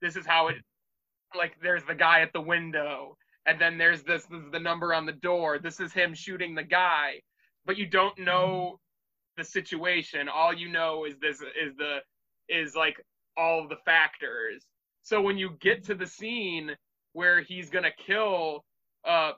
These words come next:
Leo Crow, like, it's really interesting because it just,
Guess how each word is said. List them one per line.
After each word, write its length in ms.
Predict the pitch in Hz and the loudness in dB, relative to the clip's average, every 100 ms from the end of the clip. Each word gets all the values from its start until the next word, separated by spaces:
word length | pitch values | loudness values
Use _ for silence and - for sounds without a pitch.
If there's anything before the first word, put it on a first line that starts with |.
| 135 | -10
Leo 280 | 175 190 165 | -4 0 0
Crow, 680 | - 185 220 185 160 147 147 _ _ _ _ - | -2 -2 2 2 2 -2 -10 _ _ _ _ 0
like, 160 | 185 | 0
it's 200 | 180 175 | 2 -4
really 260 | 170 190 190 | 0 0 0
interesting 520 | 185 185 190 - 185 | -2 -4 -4 -4 -8
because 240 | 170 170 175 | -6 -6 -4
it 140 | 190 175 | -2 0
just, 200 | 185 | 0